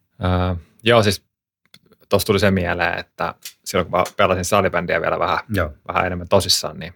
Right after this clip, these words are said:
Speaker 1: tai siis nythän mä en enää pelaa sitä, mutta ku-, kuitenkin, niin siinä oli tosi usein silloin, kun jotenkin, mm, oli vähän ehkä semmoinen peli, jolla ei ole hirveästi merkitystä.
Speaker 2: Mm,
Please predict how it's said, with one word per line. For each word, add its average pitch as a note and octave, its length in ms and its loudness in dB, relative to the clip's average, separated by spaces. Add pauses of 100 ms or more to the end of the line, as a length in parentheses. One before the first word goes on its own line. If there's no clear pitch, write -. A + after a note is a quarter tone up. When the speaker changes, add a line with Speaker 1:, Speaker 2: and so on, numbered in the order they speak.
(120)
Speaker 1:
tai - 140 -8
siis - 260 -14
nythän E2 220 -16
mä D#2 80 -12
en - 60 -10
enää E2 120 -10
pelaa E2 220 2
sitä, - 180 -10
mutta - 220 -20
ku-, - 200 -10
kuitenkin, G2 460 2
niin F2+ 200 -2 (680)
siinä A2+ 440 2
oli F#2 120 0
tosi G2 260 2
usein F2+ 680 2 (220)
silloin, F2+ 720 2
kun - 260 -4 (120)
jotenkin, - 760 -2 (600)
mm, - 360 -12 (400)
oli G#2 140 2
vähän B2 220 2
ehkä B2 140 -2
semmoinen F2 420 0
peli, F2 340 2
jolla E2 220 0
ei E2 60 2
ole E2 100 -2
hirveästi E2+ 360 -6
merkitystä. - 720 -4 (460)
Speaker 2:
Mm, F2 260 -8